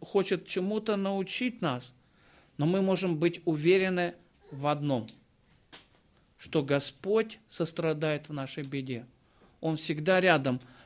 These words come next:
Его сердце также страдает и плачет вместе с нами.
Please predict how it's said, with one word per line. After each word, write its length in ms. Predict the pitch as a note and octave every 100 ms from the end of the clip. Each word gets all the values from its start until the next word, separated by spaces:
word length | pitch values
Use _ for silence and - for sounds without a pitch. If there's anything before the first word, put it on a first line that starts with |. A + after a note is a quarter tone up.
| -
Его 240 | E3 F3+
сердце 480 | E3+ A#3 G#3+ - F3+
также 600 | - G#3+ F#3+ E3+ F#3+ - - _ -
страдает 1160 | E3 - - - - F3 E3+ F#3 G3 F#3+ F3+ -
и 80 | E3+
плачет 600 | - F#3 F3+ F3 F3 E3+
вместе 360 | D#3 D3+ -
с 140 | D3+ -
нами. 320 | C#3+ A#2 F#2+